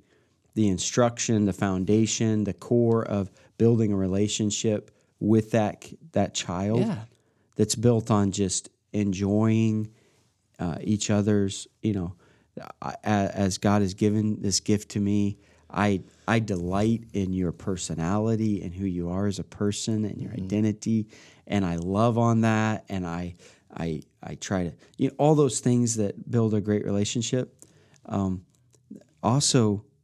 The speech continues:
Speaker 1: that calls for just moments and time shared.
Speaker 2: Mm.
Speaker 1: Like for us right now, like, we're, we're establishing this habit. My family loves Monopoly Deal.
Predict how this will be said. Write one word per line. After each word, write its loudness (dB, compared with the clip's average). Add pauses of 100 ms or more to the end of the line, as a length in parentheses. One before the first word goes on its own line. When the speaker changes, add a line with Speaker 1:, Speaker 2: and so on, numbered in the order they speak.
(120)
Speaker 1:
that 0
calls -2
for -4
just -6
moments -4 (400)
and -6
time -2
shared. -6 (180)
Speaker 2:
Mm. -10 (100)
Speaker 1:
Like 2
for 2
us -2
right 0
now, -2
like, -8 (680)
we're, 2
we're 4
establishing 0
this -8
habit. -6 (480)
My 4
family 2
loves 2 (500)
Monopoly 0
Deal. -6